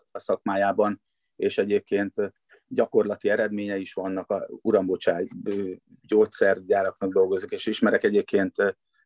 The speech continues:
ö, állatorvost is, ö, meg, ö, meg ugye a, az orvostudománnyal foglalkozó, akár, akár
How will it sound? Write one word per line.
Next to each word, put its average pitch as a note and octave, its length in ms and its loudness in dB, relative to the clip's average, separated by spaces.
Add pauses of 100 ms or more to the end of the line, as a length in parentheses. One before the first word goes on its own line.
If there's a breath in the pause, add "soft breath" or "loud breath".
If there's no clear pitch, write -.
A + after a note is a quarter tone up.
(120)
ö, G2 320 2
állatorvost G#2+ 800 -2
is, - 360 -10
ö, F#2+ 200 4 (680)
meg, F2+ 280 0
ö, G2 400 4 (120)
meg F#2+ 400 -2 (1000)
ugye G2 260 0 (1040)
a, G2+ 360 6 (100)
az G#2 220 0
orvostudománnyal G2 1000 0 (240)
foglalkozó, G2 500 -4
akár, G2 320 0 (140)
akár - 320 -2